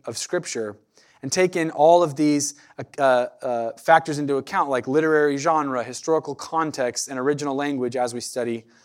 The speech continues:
the Bible. But when we do this, we are presented with a beautiful, unified whole, these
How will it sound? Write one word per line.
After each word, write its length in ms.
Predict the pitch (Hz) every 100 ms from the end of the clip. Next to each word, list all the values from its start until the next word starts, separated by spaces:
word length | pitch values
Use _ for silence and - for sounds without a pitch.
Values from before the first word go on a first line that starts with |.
| _ -
the 80 | 123
Bible. 300 | 175 170 123
But 180 | -
when 140 | 139 143
we 120 | 139
do 280 | 123 180 233
this, 500 | 151 127 170 - - _ - - _ -
we 100 | 160
are 80 | 156
presented 460 | 147 139 151 151
with 160 | 143 139
a 60 |
beautiful, 760 | 120 131 156 165 156 151 139 131 127
unified 580 | 135 143 139 131 120
whole, 300 | 117 123 113
these 320 | 104 123 117